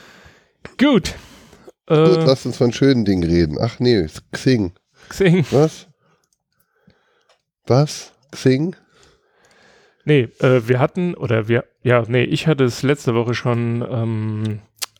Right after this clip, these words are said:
Speaker 1: auf die Liste gesetzt. Und zwar ging's da um Kommunikation in, im einundzwanzigsten Jahrhundert. Ähm, also generell, ich weiß nicht, es ist euch ja bestimmt auch aufgefallen,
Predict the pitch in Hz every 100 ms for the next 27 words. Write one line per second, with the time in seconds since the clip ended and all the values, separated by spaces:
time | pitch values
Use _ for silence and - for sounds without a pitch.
0 | _ - 120 110 - 117 113 123 - 143
1 | 143 135 156 - - - - - - -
2 | - - 123 - 123 131 135 120 131 139
3 | - 127 123 - 123 120 - 147 165 160
4 | - 143 - - 135 160 202 226 196 -
5 | - - - _ _ - - - - -
6 | - 170 180 185 160 - - - 151 -
7 | 127 165 160 - 127 139 160 - 131 -
8 | 123 117 123 160 110 113 - - _ _
9 | - - - - - - - - - _
10 | _ _ _ - 131 135 131 - 143 143
11 | - - 156 175 196 170 170 - _ _
12 | 147 156 175 175 147 - _ 143 143 165
13 | 165 156 143 131 156 143 135 165 170 156
14 | - 156 - 160 156 156